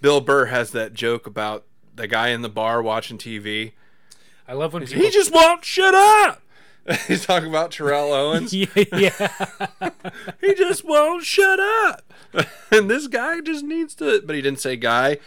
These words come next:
Speaker 1: He drops the N-word and <laughs> Bill Burr grabs it like a hot potato. <laughs>
Speaker 2: <laughs> Whoa.
Speaker 1: Whoa. <laughs>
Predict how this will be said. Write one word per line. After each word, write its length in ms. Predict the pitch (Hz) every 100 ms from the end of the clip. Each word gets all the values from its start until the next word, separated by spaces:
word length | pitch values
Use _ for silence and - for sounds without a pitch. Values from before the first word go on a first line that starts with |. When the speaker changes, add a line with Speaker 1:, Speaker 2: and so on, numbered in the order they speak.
| - -
Speaker 1:
He 100 | 131
drops 460 | - 135 127 135 -
the 100 | 127
N-word 460 | 131 147 131 139
and 880 | 131 117 117 - - 139 - 156 151
<laughs> 0 |
Bill 160 | 139 143
Burr 200 | 135 143
grabs 320 | 131 135 139
it 20 |
like 120 | 139 127
a 20 |
hot 240 | 139 139
potato. 420 | - - 143 156 - - -
<laughs> 0 |
Speaker 2:
<laughs> 480 | 208 196 190 120 165
Whoa. 340 | 285 294 226
Speaker 1:
Whoa. 580 | 226 311 302 196 135 120 - - - -
<laughs> 160 | 370